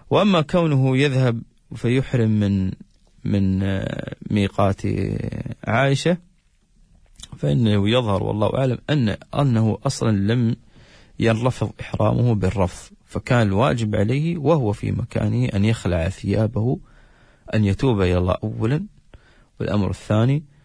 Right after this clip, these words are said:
أن يرجع فيلبس ثياب الإحرام، إذ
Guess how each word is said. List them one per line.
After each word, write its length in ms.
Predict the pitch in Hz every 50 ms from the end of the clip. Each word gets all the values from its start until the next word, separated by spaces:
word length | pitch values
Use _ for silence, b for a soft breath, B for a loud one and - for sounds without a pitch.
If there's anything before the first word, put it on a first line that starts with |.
| b b b b _ -
أن 160 | 110 101 98
يرجع 500 | 101 123 139 143 143 - 156 165 170 160
فيلبس 920 | 151 - - - - - - 98 101 110 127 147 143 135 127 131 131 - 131
ثياب 460 | 117 - 101 104 113 113 113 113 110
الإحرام، 560 | - - - - - - 110 110 101 92 90 - - _ - - - 113
إذ 140 | 110 107